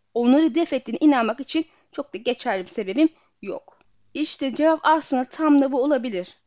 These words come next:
Barış ya da barışa benzeyen bir şey. İki ırk arasında olan savaşı bitiren şey iki tarafın bilgileri, bilgelerinin bir araya gelip barışı öncülük etmesiydi. Yani savaş bitiren kılıçlar değil, diplomasi oldu.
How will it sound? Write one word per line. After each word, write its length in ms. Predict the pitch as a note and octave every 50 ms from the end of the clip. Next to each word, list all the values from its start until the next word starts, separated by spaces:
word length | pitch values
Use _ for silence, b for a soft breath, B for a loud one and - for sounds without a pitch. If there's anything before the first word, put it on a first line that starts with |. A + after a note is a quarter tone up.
| _ _ _ -
Barış 580 | F3 E3+ E3+ G3+ A3+ A3+ G3 F#3+ F#3+ - -
ya 120 | E3+ F#3+ A3+
da 200 | A3+ G3+ F#3 G3
barışa 360 | G#3+ G#3 G#3 - - G#3 F3+
benzeyen 540 | F#3 F#3 F3+ E3+ F3 A3 A3+ A3+ G3+ F3 E3+
bir 60 | F3
şey. 260 | - - F3+ E3+ - b b b b b _ -
İki 280 | B3 A#3 - - F#4 F#4+
ırk 140 | - - D#4
arasında 400 | D#4 D4 D4 - - C#4 C#4 C4+
olan 200 | C4+ C4+ A#3 B3
savaşı 500 | - - - C4+ C4 C4 - B3+ G#3 G#3+
bitiren 300 | - - C#4+ C4+ A#3 A#3
şey 200 | A#3 - D#4+ -
iki 220 | - - - - -
tarafın 480 | - D#4+ E4 B3+ - D#4 D4 A3+ F#3+
bilgileri, 560 | G3 A3 G3+ F#3 G3 B3+ B3+ B3+ C4 C4+ - - -
bilgelerinin 720 | F#3+ G3 G3+ F3+ F3+ A#3 A#3+ B3+ C4+ D4 E4 E4+ C4+ A3+
bir 120 | E4 D#4+ -
araya 300 | A#3 A3+ G#3+ G#3 G3+ F#3+
gelip 260 | F3+ A#3+ D4 F#4 - _ _ _ _ -
barışı 440 | F3+ F3+ F#3+ G#3+ G#3+ A#3+ - - -
öncülük 360 | C#4+ C#4+ B3 - G#3 - -
etmesiydi. 540 | F#3 - _ - F3+ - - G3+ G3 G3 C#4+
Yani 300 | C4+ C4 B3+ C#4+ D4 D4+
savaş 400 | - - C4 C#4+ D#4 D4+ - -
bitiren 320 | C4+ - D4 D4 D4 C#4+
kılıçlar 520 | C#4 - - B3+ C4+ - - D4+ D4 D4 F4
değil, 180 | F4+ D#4 A#3+
diplomasi 480 | A#3 - - - C4 B3+ C4 B3+ - D#4
oldu. 360 | A#3+ F#3+ - C4+ - -